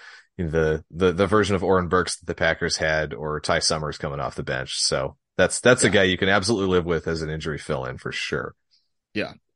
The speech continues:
Speaker 2: he's been doing a good job. Hats
Speaker 1: Yeah.
Speaker 2: up to him. Ballantyne, I thought, did a pretty good job.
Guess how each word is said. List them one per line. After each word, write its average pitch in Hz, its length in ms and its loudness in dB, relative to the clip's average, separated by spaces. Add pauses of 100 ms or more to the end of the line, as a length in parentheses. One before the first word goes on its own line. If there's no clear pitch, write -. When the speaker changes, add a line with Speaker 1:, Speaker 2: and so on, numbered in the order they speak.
Speaker 2:
he's 131 160 0
been 135 140 2
doing 110 180 2
a 98 40 -2
good 95 160 -2
job. 90 240 -2 (240)
Hats 107 240 -2
Speaker 1:
Yeah. 73 60 2
Speaker 2:
up - 60 -2
to 98 80 -6
him. 95 360 -6
Ballantyne, 117 760 -2 (140)
I 104 80 -8
thought, 117 220 -4
did 110 100 -2
a 104 60 -8
pretty 110 180 -4
good 107 180 -4
job. 107 280 -2